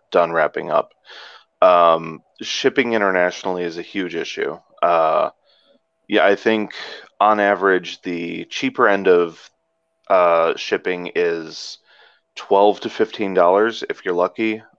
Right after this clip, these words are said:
Uh, but most of the time it, uh, it, you know, it ends up being somewhere between,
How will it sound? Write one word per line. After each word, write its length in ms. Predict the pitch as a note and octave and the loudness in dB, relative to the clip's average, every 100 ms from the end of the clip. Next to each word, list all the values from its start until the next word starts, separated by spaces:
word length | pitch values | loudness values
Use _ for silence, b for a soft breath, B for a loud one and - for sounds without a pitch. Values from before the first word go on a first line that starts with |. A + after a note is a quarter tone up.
| - | -2
Uh, 180 | F2+ F2 | 0 2
but 160 | F#2 | -2
most 300 | F2 G#2+ - | -2 -2 -2
of 60 | A#2 | -6
the 80 | G2 | -6
time 300 | G#2+ F2+ F2 | 0 0 0
it, 140 | E2+ _ _ _ _ - | -4 _ _ _ _ 2
uh, 320 | F2 E2 E2 - - | 4 4 0 -4 -6
it, 180 | E2+ | -6
you 120 | F#2+ F#2+ | -4 -2
know, 180 | E2 | -2
it 120 | D#2+ - _ | -2 -6 _
ends 180 | F#2+ F2 | -4 0
up 160 | F#2 - | -2 -2
being 220 | F#2 E2+ | -6 -8
somewhere 260 | G2+ G2 F2 | -6 -6 -6
between, 600 | F2+ F#2+ F#2 F2+ F2 | -8 -6 -4 -4 -8